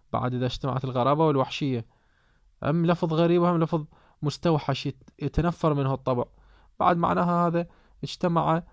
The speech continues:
آه، يعني كأنما خطأين بالتعريف. واستعمال أمثال هذه الألفاظ في التعريفات قبيح،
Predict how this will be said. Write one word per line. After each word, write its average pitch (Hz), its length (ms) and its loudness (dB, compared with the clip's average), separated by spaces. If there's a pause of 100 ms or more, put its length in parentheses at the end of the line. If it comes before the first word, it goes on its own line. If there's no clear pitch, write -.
(400)
آه، 127 680 2
يعني 127 200 -2
كأنما 143 560 0 (320)
خطأين 131 600 2
بالتعريف. 110 1400 -2 (800)
واستعمال 175 540 4
أمثال 156 360 0
هذه 151 320 0
الألفاظ 135 680 0 (1400)
في - 80 -6
التعريفات 160 800 -2
قبيح، 123 520 -4